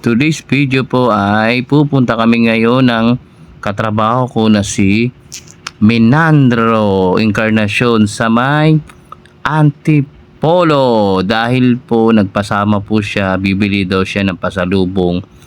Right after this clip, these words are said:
sa pamilya niya na suman. Dahil sa Antipolo po mga Lods ay mura po ang mabibili dun yung suman. Ah, halagang five pesos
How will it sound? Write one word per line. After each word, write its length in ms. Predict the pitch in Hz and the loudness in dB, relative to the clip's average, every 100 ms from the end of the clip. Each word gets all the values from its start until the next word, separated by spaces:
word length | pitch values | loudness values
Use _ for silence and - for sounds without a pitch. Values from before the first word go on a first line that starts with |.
| - - | -20 -10
sa 160 | 104 | -8
pamilya 640 | 98 98 101 95 95 95 95 | -4 0 0 2 0 2 2
niya 320 | 92 87 - - - - - 107 | 0 -2 -10 -20 -20 -20 -6 -2
na 160 | 98 95 95 98 104 104 - | -2 -2 -2 -2 -2 -4 -10
suman. 560 | - 131 123 104 95 | -2 2 2 2 0
Dahil 400 | 95 107 110 104 | 0 0 0 -4
sa 240 | - 123 127 | -4 -4 -2
Antipolo 560 | 131 139 135 135 131 | -2 -4 -2 -2 0
po 160 | 127 131 | -2 0
mga 320 | 127 120 117 | 2 2 0
Lods 320 | 110 101 104 | 0 -2 -2
ay 320 | 98 95 95 95 | -2 0 0 2
mura 240 | 104 104 | 2 0
po 240 | 101 101 | -2 -2
ang 160 | 98 90 - - - - - - - | -2 -4 -12 -20 -20 -20 -20 -20 -6
mabibili 560 | 110 101 107 101 104 95 | -2 2 2 2 0 2
dun 240 | 98 95 | 2 2
yung 60 | 92 | 0
suman. 480 | 107 95 92 90 87 - | 0 2 2 0 -4 -4
Ah, 400 | 90 87 90 87 | -4 -2 -4 -4
halagang 960 | 95 98 95 98 98 98 95 92 87 - _ - - - - | -4 -4 -4 -2 -2 0 0 -2 -4 -10 _ -20 -20 -14 -6
five 240 | 110 107 | -4 -4
pesos 800 | - 104 101 101 95 - - - | -4 -4 -2 -4 -4 -4 -6 -8